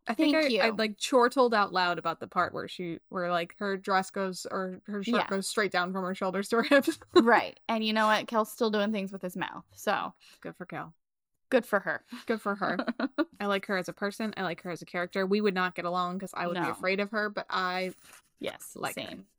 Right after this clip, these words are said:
Speaker 2: same. I
Speaker 1: In
Speaker 2: think
Speaker 1: a
Speaker 2: she,
Speaker 1: book.
Speaker 2: I'd probably think she's, like, a huge bitch, but I,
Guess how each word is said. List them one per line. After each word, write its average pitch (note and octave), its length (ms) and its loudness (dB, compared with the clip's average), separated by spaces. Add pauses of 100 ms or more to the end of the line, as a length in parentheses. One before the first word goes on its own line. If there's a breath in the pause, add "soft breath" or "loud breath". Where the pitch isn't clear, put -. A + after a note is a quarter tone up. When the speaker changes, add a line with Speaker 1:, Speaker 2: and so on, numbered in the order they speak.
(120)
Speaker 2:
same. D3+ 320 -8
I D3 100 -6
Speaker 1:
In F#3 60 -8
Speaker 2:
think G3+ 200 -6
Speaker 1:
a - 40 -10
Speaker 2:
she, F#3 220 -6
Speaker 1:
book. D3+ 100 -6
Speaker 2:
I'd E3+ 120 -6
probably F3 240 -6
think E3+ 180 -12
she's, F3 180 -12
like, D#3+ 120 -10
a E3 80 -16
huge - 420 -14
bitch, - 380 -12
but B2 280 -12 (240)
I, F3+ 140 -8